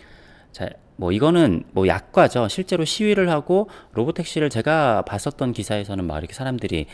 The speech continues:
시위대가 부수는 막 그런 것도 봤었던 것 같기는 하고요.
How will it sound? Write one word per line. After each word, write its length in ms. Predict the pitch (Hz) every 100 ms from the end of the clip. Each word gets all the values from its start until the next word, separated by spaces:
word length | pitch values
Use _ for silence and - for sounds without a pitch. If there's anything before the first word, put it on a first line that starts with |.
| - -
시위대가 420 | 135 139 98 85
부수는 600 | - 226 233 185 85 71 - -
막 100 | 82
그런 220 | - 113 110
것도 400 | - - 160 196 - -
봤었던 500 | - - 143 127 117
것 160 | 139 -
같기는 400 | - - 104 117
하고요. 480 | 139 82 104 78